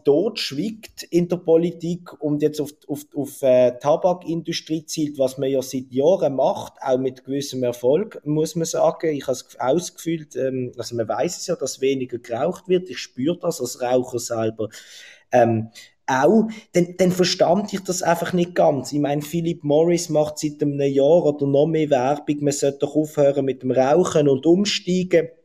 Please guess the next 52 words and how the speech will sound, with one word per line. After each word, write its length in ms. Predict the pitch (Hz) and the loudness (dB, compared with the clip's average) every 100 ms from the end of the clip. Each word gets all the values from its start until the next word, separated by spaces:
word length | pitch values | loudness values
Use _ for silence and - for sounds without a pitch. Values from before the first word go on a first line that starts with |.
| _ _ _ - - - | _ _ _ -10 -4 0
Dann 140 | 135 | 2
gibt's 260 | 135 135 - | 2 -2 2
andere, 400 | 135 147 143 131 | 4 4 0 0
die, 280 | 135 131 - - - - | 2 0 -2 -18 -14 0
die 220 | 131 - | 2 4
mit, 240 | 135 127 127 | 2 0 0
mit, 260 | 127 123 | -2 0
mit 220 | 127 123 120 | -2 0 2
dem, 340 | 113 113 107 | 2 0 -2
mit 180 | 110 113 | -2 -2
dem 120 | 110 | -2
icos, 800 | 131 160 190 - 175 180 180 - - | 2 2 2 0 4 4 2 -2 0
dann 160 | 147 | 2
gibt's 220 | 143 127 | 2 -2
ja 80 | 120 | -4
die, 260 | 113 117 113 | -2 -4 -4
die, 180 | 117 - | -6 -2
die 380 | 113 113 185 | -4 -2 -2
E-Zigaretten 880 | 190 - 175 175 165 156 165 165 151 | -2 -4 -2 2 4 6 4 2 0
oder 200 | 127 120 - | 0 -2 -4
das 280 | 113 110 120 | -2 -2 -8
mit 200 | 113 117 | -10 -8
dem, 100 | 110 | -4
auch, 280 | 110 104 | -2 -2
wo 100 | 110 | -6
man, 180 | 107 107 - - - - | -6 -6 -8 -20 -14 0
wo 120 | 123 | 2
man 180 | 123 120 | 4 4
noch 280 | 113 107 - | 2 2 -2
Qualm 520 | 123 135 180 208 180 | 2 6 6 4 2
hat, 320 | 180 175 151 | 2 2 0
wo 80 | 135 | -2
man 160 | 135 127 113 | -2 -8 -12
das 180 | 113 - | -12 -10
muss 240 | 120 - | -12 -8
wieder 200 | 123 120 | -8 -8
austauschen, 640 | 147 190 - 165 165 151 135 | -10 -10 -8 -8 -8 -8 -8
wo 40 | |
man 160 | 127 123 | -6 -6
in 140 | 120 | -6
Amerika 580 | 117 123 127 123 123 135 | -4 -4 -4 -6 -8 -8
auch 40 | |
schon 180 | - 170 | -4 -2
nicht 120 | 175 | -2
mehr 100 | 170 | -4
ganz 320 | - 156 165 | -4 -4 -6
sicher 300 | 160 160 - | -8 -8 -6
ist, 120 | 147 147 | -2 -2
ob 140 | 147 | -4
das 160 | - - | -10 -8
wirklich 300 | 147 151 - | -6 -8 -6
gescheit 400 | - 147 156 | 0 2 0